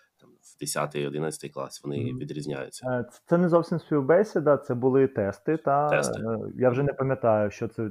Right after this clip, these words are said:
Speaker 2: це якісь іспити, це, це швидше були от іспити, навіть не тести, а якісь,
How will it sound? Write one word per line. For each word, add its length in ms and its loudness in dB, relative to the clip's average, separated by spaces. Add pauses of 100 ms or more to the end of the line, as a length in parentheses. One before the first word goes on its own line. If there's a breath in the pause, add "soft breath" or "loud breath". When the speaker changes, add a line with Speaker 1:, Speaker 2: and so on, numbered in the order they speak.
Speaker 2:
це 120 0
якісь 440 -4
іспити, 580 -2 (100)
це, 120 2
це 180 -6
швидше 340 0
були 380 0
от 220 -4
іспити, 500 -4
навіть 300 -4
не 100 -4
тести, 520 -2
а 140 -8
якісь, 500 -12